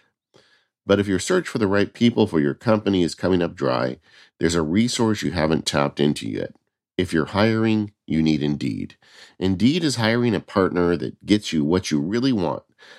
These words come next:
a short list of quality candidates as fast as possible. Simply because you can do it all, attract, interview, and hire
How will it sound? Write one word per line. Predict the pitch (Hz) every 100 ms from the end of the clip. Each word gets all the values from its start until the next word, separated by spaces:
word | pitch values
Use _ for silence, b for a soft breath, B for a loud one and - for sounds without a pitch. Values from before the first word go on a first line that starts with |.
| B
a | -
short | - 123 147
list | 82 92 95 -
of | 64 - -
quality | 98 101 120 120
candidates | - 73 71 69 65 65 -
as | 71
fast | - - 69 65 -
as | 65
possible. | - 71 69 - - - _ b b b b _
Simply | - 156 156 165
because | 147 123 104 95 101
you | 78
can | 78
do | 71 101 139
it |
all, | 90 73 76 101 b b b
attract, | - - 98 98 110 -
interview, | - 92 101 90 87
and | 90 82
hire | 85 76 69 78